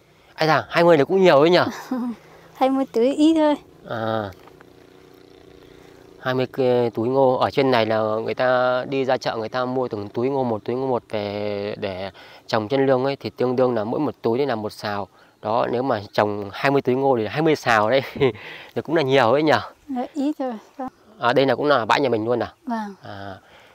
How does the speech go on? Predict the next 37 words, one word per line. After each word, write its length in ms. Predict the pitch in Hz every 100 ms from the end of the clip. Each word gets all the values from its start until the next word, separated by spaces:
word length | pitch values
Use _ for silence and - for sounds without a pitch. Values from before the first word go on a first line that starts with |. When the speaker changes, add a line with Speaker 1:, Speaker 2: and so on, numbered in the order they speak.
| -
Speaker 1:
thế 100 | 127
là 120 | 120
trồng 480 | - 104 104 107 104
hết 180 | 143 135
ngô 200 | 131 113
rồi, 180 | 104
xong 180 | 101 117
là 200 | 107 98 - - - _ 180 175 175 160
làm 280 | 117 107 110
cái 80 | 117
chỗ 120 | 131
này 140 | 123
để 380 | 101 92 95 98
làm 240 | 107 104
mạ 120 | 113 113
để, 220 | 104 92
ờ, 360 | 92 98 101 104 _ _
cấy 180 | 107 113
ruộng 280 | 139 151 117
này. 160 | 104 - _ - _ _ _ _ - - _ _ _ _ _
Đó. 340 | 110 113 120 - - - - - _ _ _ _ - - -
Thì 340 | 147 127 123
bây 200 | 123 143
giờ 160 | 135 120
mới 160 | 117 135
gieo 180 | 151
mạ 260 | 135 135 120
thì 160 | 113 104
chắc 140 | 156
là 100 | 147
cũng 220 | 104 127 143
lâu 120 | 135
lâu 140 | 131
mới 100 | 127
cấy 200 | 127 123
đấy 100 | 170
nhỉ? 100 | 170